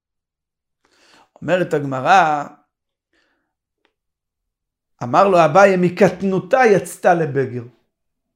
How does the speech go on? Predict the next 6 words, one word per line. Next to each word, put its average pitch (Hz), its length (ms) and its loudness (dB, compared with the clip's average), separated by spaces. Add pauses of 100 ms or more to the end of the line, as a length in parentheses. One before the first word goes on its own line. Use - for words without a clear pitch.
(540)
העילונית 185 920 -6 (840)
לא 220 240 0
היה 240 200 2
לה 233 120 -4
שלב 214 300 -2
נערה, 190 400 -2